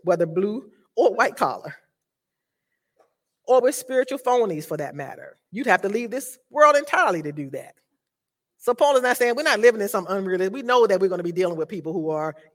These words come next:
you know, um, if, okay, if you are not in the church and you're just coming in, you're gonna come with baggage, right? You're gonna come a mess. I came a mess. Steve put me on blast with that last week when he was preaching.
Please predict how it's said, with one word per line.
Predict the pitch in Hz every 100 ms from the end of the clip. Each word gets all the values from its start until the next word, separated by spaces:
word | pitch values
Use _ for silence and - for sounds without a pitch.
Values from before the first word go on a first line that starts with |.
| _
you | 226
know, | 185 156 147 _ _ _ -
um, | 160 139 120 _ _ _ _ _ _ _ _ _ _ _ _ _ _
if, | 220 175 _ _ -
okay, | 240 135 117 _ _ _ _
if | 202 196
you | 311
are | 269
not | 226 208
in | 214
the | 190
church | - 214 180
and | 165
you're | 226
just | 220 208 -
coming | 226 190 190
in, | 208 143 143
you're | 160 294
gonna | 202
come | 196
with | 214
baggage, | 220 254 165 -
right? | 175 202 - _ _ _ _
You're | -
gonna | 311
come | 233 233
a |
mess. | 262 240 - - _ _ -
I | 320
came | 320 214 208
a |
mess. | 254 262 - - - _ _ _ _ _ _ _ _ _ _ _ _ _
Steve | - 254 196
put | - 208
me |
on | 220
blast | 240 240 -
with |
that | 190 202
last | 262 285
week | 277
when | 285
he |
was | 247
preaching. | 294 262 285